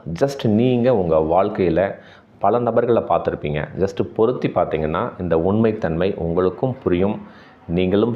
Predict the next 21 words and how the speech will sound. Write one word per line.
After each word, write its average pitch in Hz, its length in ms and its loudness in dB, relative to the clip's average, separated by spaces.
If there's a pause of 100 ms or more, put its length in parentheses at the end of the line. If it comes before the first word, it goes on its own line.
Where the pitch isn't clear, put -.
செயல்படுத்தி 92 720 0 (300)
வாழ்க்கையில 95 440 2
உங்க 87 260 0
தேவைகளை 87 640 0 (280)
தட்டி 90 440 -2
தூக்குங்க. 82 460 -2 (360)
வீடியோக்குள்ள 87 400 0 (100)
போலாங்க. - 220 -6 (840)
ஒரு 98 160 2
நாடு, 101 460 2
அந்த 87 220 0
நாட்டுக்கு 95 400 -2
ஒரு 85 120 2
அரசர் 82 500 0
இருக்காரு. 80 320 0 (360)
அந்த 87 240 0
அரசர் 95 300 0
என்ன 87 160 -2
பண்றாருன்னா, 80 580 -2
மாறு 104 460 2
வேடத்துல 92 460 0